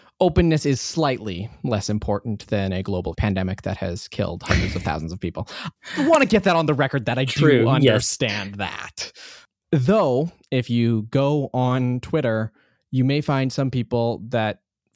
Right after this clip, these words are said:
Speaker 1: found even worse news than the pandemic this week, which was scooters are rolling back in the city of Edmonton, which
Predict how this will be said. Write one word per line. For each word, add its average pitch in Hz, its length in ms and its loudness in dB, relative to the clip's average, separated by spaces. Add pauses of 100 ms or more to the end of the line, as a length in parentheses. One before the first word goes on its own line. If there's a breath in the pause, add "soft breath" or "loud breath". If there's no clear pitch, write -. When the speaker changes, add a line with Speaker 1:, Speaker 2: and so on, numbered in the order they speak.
Speaker 1:
found 117 320 0
even 131 300 0
worse 160 380 -2
news 95 500 -4 (100)
than 95 120 -8
the 92 60 -6
pandemic 95 420 -4
this - 600 -10 (140)
week, 131 260 -4
which 104 160 -2
was 110 320 -2 (240)
scooters 120 840 -2 (120)
are 107 80 4
rolling 98 300 2
back - 340 -4
in 104 80 -8
the 98 80 -6
city 92 160 -4
of 90 80 -2
Edmonton, 80 320 -6
which - 420 -2